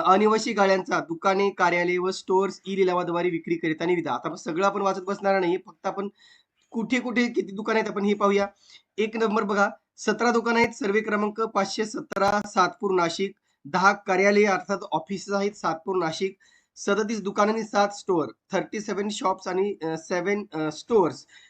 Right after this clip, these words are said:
अ, बोरावे, अ, बोरावके नगर, श्रीरामपूर, अहिल्यानगर. चाळीस दुकान आहेत, सावेडी, अहिल्यानगर. सत्तावीस दुकान आहेत, एकविरा चौक, पाईपलाईन रोड, अहिल्यानगर आणि चोपन्न कार्यालय आहेत, एकविरा रोड,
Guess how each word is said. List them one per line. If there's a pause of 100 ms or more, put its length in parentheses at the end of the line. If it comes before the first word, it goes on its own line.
(160)
अ,
बोरावे,
अ, (540)
बोरावके
नगर,
श्रीरामपूर,
अहिल्यानगर. (420)
चाळीस
दुकान
आहेत,
सावेडी,
अहिल्यानगर. (440)
सत्तावीस
दुकान
आहेत, (100)
एकविरा
चौक,
पाईपलाईन
रोड,
अहिल्यानगर (100)
आणि
चोपन्न
कार्यालय
आहेत, (100)
एकविरा
रोड,